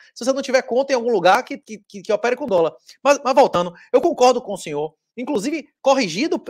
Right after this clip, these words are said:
corrigindo esse gráfico do S P, S and P, pelo M dois,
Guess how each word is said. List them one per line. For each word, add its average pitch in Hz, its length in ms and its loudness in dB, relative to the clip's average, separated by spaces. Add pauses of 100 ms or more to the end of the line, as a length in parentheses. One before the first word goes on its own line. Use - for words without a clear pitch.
(120)
corrigindo 262 500 2
esse 277 180 -2
gráfico 165 360 0
do 170 80 0
S 165 160 -4
P, 127 300 -10 (320)
S 196 340 -4
and 165 60 -6
P, 151 300 -12 (320)
pelo 302 260 4
M 208 320 2
dois, 180 400 0